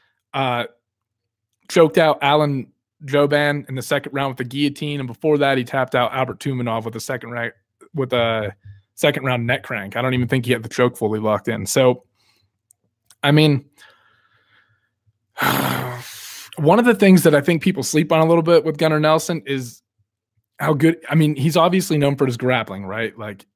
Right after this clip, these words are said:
especially in two thousand nine when he was medaling and, like, he got all these gold and silver medals in the I B J J F championships, right? Uh,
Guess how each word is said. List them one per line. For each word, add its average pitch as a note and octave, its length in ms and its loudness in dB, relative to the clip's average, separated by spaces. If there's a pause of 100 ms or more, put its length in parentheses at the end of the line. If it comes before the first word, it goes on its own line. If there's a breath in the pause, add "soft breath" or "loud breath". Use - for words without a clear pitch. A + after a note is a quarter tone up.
especially E3+ 420 -2
in B2+ 80 -2
two D3+ 120 -4
thousand A#2+ 380 0
nine B2 260 -2
when A#2 80 -4
he A#2 60 -4
was A2 180 -10
medaling C3 580 0
and, A#2 320 -6
like, G#2+ 180 -10 (580)
he D#3+ 80 -6
got D3+ 160 6
all C#3+ 60 4
these C3 180 0
gold C#3 260 4
and B2+ 120 0
silver C3 260 4
medals C3 400 0
in B2+ 80 -4
the B2+ 100 -2
I B2+ 120 2
B B2 100 -2
J B2 200 -2
J B2 220 0
F A#2+ 140 0
championships, B2 760 -6
right? B2 300 -2 (160)
Uh, A#2 340 -4